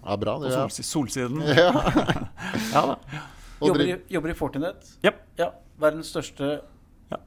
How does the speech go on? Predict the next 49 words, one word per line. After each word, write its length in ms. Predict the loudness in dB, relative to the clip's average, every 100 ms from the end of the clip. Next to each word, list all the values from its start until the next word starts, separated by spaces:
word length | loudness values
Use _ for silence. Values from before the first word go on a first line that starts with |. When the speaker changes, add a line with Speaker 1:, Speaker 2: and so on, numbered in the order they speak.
| -18 -8
Speaker 3:
leverandør, 680 | -4 -2 -2 0 0 0 -4 -8
eh, 480 | -8 -6 -6 -6 -4
av 420 | 0 2 0 -4 -16 -20 _ -16 -2
Speaker 2:
Vi 140 | 2
er, 160 | 4 2
vi, 120 | 0 -2 -4
vi 160 | -4
liker 240 | -4 -2 -4
å 80 | -2
si, 140 | -4 -4 0
og 140 | 2
jeg 200 | 2 2
har 180 | 2 2
belegg 260 | 4 2 2
for 120 | 0
å 20 |
si, 140 | 0 0
at 160 | -2 4
vi 80 |
er 120 | 6 6
verdens 500 | 4 0 -4 -6 -6
største 240 | -8 -8
produsent 340 | -6 -4 -4 -6
av 60 | -4
brannmurløsninger. 1120 | -2 -2 -2 -2 -2 -4 -4 -4 -4 -4 -4 -6 -18
Speaker 3:
Ikke 160 | -16 -8
bare 140 | -6
leverandør, 400 | -6 -6 -6 -6
men 140 | -8
også 180 | -10 -12
produsent. 600 | -16 -16 -16 -16 -16 -8 -4
Speaker 2:
Ja, 140 | -4 -6 -8
yes, 400 | -4 -2 -2 -4 -6
yes. 160 | -8
Så 320 | -8 -6 -4
Speaker 3:
Av 80 | -2
Speaker 2:
vi 160 | 0 2
Speaker 3:
brannmurer. 560 | 2 0 -2 -4 -4 -6 -12 -12
Det 120 | -14
kunne 160 | -12 -12
jo 80 | -12
fort 240 | -12 -12
vært 300 | -8 -8 -8
liksom 240 | -10 -8 -6
brannmur 400 | -6 -6 -6 -6
i 80 | -6
et, 100 | -8
i 120 | -12 -14
et 180 | -14